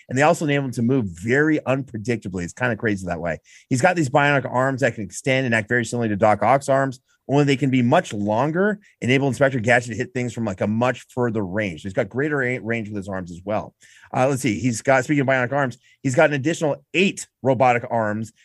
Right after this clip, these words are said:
that comes, you know, forth, like, kind of spring forth from his body, and each of his arms has a, uh, a hand. So I'm assuming four left hands, four right hands, and he can use those independently as well. It's kinda weird that he's got that.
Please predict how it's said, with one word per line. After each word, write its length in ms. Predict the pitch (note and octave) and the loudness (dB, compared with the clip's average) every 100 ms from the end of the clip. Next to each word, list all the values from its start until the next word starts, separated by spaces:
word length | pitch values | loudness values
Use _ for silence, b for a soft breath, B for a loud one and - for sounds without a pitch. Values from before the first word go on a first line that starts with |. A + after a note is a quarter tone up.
| b | b
that 120 | C3 | 0
comes, 400 | B2 C#3+ B2+ - - | 2 0 0 -4 -6
you 100 | C3 | -4
know, 80 | G#2+ | -2
forth, 260 | D3 D#3 E3 | 4 6 6
like, 140 | B2 | 2
kind 160 | C3 B2 | 0 -2
of 60 | G2+ | -4
spring 340 | - D#3 E3 | -4 -2 -2
forth 240 | D#3 D3 | 0 0
from 100 | C3+ | 0
his 120 | A#2+ G#2 | -6 0
body, 280 | A#2+ B2 | 2 2
and 140 | A#2+ - | 0 -6
each 180 | D3 D3+ | -10 -8
of 60 | |
his 100 | C3 | -6
arms 240 | B2 B2 A#2 - | -4 -4 -8 -8
has 200 | B2 G#2 | -6 -2
a, 220 | G#2 F#2 | -2 -2
uh, 200 | F2+ D#2+ D2 _ _ - | -4 -6 -10 _ _ -6
a 120 | F2+ | -6
hand. 560 | - E3+ D3 E2 A#2 - _ - | -2 0 0 -2 -8 -12 _ -4
So 80 | A2+ | -2
I'm 80 | |
assuming 260 | A2 D3 A2+ | 0 -2 -2
four 240 | G#2 C#3+ | 2 2
left 220 | A#2+ C3 C3+ | 4 4 2
hands, 240 | B2 A2+ | -4 -4
four 160 | A#2 G#2 | -2 2
right 180 | B2+ | 2
hands, 360 | C3 F#2+ F#2+ F#2 b b - | 0 -2 -4 -6 b b -4
and 100 | B2+ | 0
he 100 | D3 | 0
can 160 | D#3+ | 0
use 240 | C3+ C3 G#2 | 0 0 4
those 280 | C3+ A#2 - | 4 4 0
independently 600 | A#2+ A#2+ A#2+ A#2 G#2 G#2 | -6 -6 -6 -6 -4 -4
as 180 | F2 | -2
well. 220 | G2+ G#2 F2 | 0 0 0
It's 100 | - | -8
kinda 400 | A#2 G2 F#2 - - | -6 -4 -6 -8 -6
weird 220 | A2 G2 | -2 -2
that 100 | F2+ | -4
he's 120 | D#2 | -2
got 200 | G2+ G2 | -2 0
that. 180 | E2+ | -4